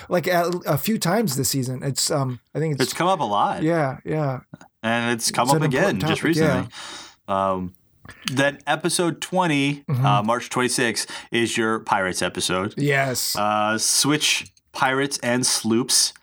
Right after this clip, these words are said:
Speaker 2: is the
Speaker 1: Uh-huh.
Speaker 2: name of the episode. Uh, dope. This is where we talk about the Nintendo s-, uh, Switch that had just come out,
Speaker 1: Mm-hmm.
Speaker 2: uh, and Legend of Zelda Breath of the Wild. I was very much into that game
Speaker 1: Mm-hmm.
Speaker 2: at that time.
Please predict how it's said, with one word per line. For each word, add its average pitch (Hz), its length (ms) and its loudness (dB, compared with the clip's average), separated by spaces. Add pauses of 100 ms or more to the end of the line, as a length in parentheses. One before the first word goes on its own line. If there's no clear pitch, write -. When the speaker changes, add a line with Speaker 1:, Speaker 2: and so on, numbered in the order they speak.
(140)
Speaker 2:
is 113 160 0
the 120 80 4
Speaker 1:
Uh-huh. 107 80 2
Speaker 2:
name 107 160 2
of 101 100 0
the 110 100 2
episode. 117 600 0 (420)
Uh, 113 440 0 (440)
dope. 127 400 0 (140)
This 131 180 0
is 143 60 -2
where 135 100 2
we 131 100 0
talk 127 240 -2
about 123 180 -2
the 123 60 0
Nintendo 127 360 0
s-, - 180 -2 (300)
uh, 113 220 2
Switch 135 480 0
that 123 140 0
had 120 140 0
just 113 220 0
come 107 160 -2
out, 135 360 0
Speaker 1:
Mm-hmm. 123 380 -2
Speaker 2:
uh, 107 300 2
and 113 240 0
Legend 120 300 2
of 113 40 2
Zelda 110 240 0
Breath 107 260 -2
of 123 60 0
the 110 80 2
Wild. 95 320 2
I 110 60 2
was 95 160 -2
very 113 180 0
much 101 200 -2
into 113 280 0
that 101 240 0
game 107 200 2
Speaker 1:
Mm-hmm. 110 60 4
Speaker 2:
at 98 120 0
that 95 200 -2
time. 98 440 0